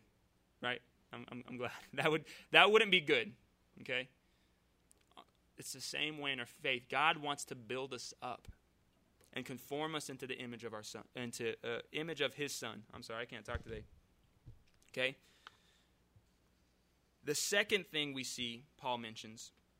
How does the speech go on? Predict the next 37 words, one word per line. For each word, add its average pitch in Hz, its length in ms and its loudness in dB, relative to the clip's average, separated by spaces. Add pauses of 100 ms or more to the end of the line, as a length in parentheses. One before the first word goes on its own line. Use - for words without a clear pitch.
(880)
after 147 300 2
he 151 120 -4
says 127 280 -2
that 127 80 -2
I 131 120 6
may 139 160 2
impart 165 400 -2
to - 120 -8
you 156 140 -6
some 143 160 -8
spiritual 139 460 -6
gift 110 320 -6
that - 120 -4
you 120 80 -6
may 123 120 0
be 131 80 -8
established, 113 400 -8
he, 139 100 -12 (360)
he 139 100 -10
says 135 220 0
in 127 60 -8
verse 151 220 2
twelve, 123 360 -4
"That 175 300 6
is, 127 460 -4 (640)
that 139 160 2
I 175 240 8
may 190 220 6
be 156 220 0
encouraged 202 840 2 (220)
together 160 560 0
with 147 440 6
you 113 220 -8 (920)
by 127 140 4
the 117 100 -2
mutual 143 500 -4
faith, - 580 -4